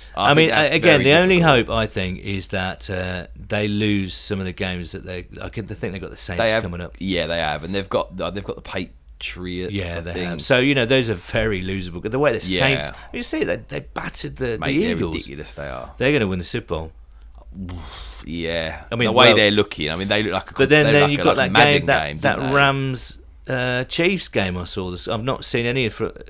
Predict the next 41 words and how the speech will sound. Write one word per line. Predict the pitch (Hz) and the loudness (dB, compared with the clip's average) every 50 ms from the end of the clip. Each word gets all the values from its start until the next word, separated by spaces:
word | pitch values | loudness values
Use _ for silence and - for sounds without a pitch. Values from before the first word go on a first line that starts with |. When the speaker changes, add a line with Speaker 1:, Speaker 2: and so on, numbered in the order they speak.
| - - - - - - - - - | -20 -20 -20 -20 -20 -20 -20 -20 -14
Speaker 2:
action | - - - - - - 107 | -12 -12 -10 -10 -10 -10 -8
from | 90 104 104 120 | -6 -6 -4 -2
that, | 123 120 90 87 | -2 -2 -2 -4
but | 92 95 - | -6 -6 -8
fifty-four | - - - 226 220 - 269 240 - 269 262 262 | -6 -4 -4 -4 -4 -4 -6 -4 -4 -2 -4 -4
fifty-one? | - - 277 - - 320 302 302 302 - 98 82 92 | -2 -4 -6 -4 -2 0 0 2 2 0 -2 -2 -6
Are | 117 | -6
you | 151 196 214 | -6 -6 -8
kidding | - - - 254 - 95 82 | -8 -8 -6 -6 -6 -6 -8
Speaker 1:
No, | 69 | -8
Speaker 2:
me? | 65 67 | -8 -8
Speaker 1:
I | 65 65 | -8 -8
know. | 65 65 65 | -8 -8 -10
It's, | 64 - - - - | -10 -10 -12 -14 -14
it's, | - - | -12 -8
that's | 80 78 - - - - | -6 -6 -6 -6 -8 -10
insane, | - 80 78 - - 92 82 80 69 65 69 73 | -10 -10 -8 -8 -6 -6 -6 -6 -8 -10 -12 -14
isn't | 69 64 | -14 -14
it? | 62 73 | -12 -10
Speaker 2:
Goodness | 82 85 82 78 73 - - - | -10 -10 -10 -10 -14 -14 -16 -16
me. | 82 85 85 85 - - - - - - - - - - | -16 -16 -16 -16 -18 -20 -20 -20 -20 -20 -20 -16 -8 -4
Speaker 1:
But | 120 107 | -2 -2
you've | 120 127 120 113 | 0 0 -2 0
got, | - 139 131 - - - - | 2 2 2 2 2 0 2
I | 120 147 143 | 4 4 4
think | 110 - | 4 0
the | - 101 | -2 0
Speaker 2:
Okay. | 87 113 107 | 0 0 0
Speaker 1:
Steelers | 98 92 82 | 0 -2 -2
have | 82 78 76 | -4 -6 -4
done | 78 76 76 | -4 -4 -4
it. | 73 - - | -6 -6 -2
Speaker 2:
Yeah. | - 107 | 2 4
Speaker 1:
I | 127 | 6
think | 143 160 143 123 | 6 4 2 -2
the | 117 | -6
Texans | - - - 156 - - - - 104 95 85 | -6 -2 -2 -2 -2 -2 -4 -8 -6 -6 -6
will | 90 85 | -6 -6
win | 85 82 80 80 | -6 -6 -6 -6
their | 82 78 76 | -6 -6 -6
division. | 76 73 73 80 76 78 82 78 90 | -6 -8 -8 -8 -8 -8 -6 -6 -6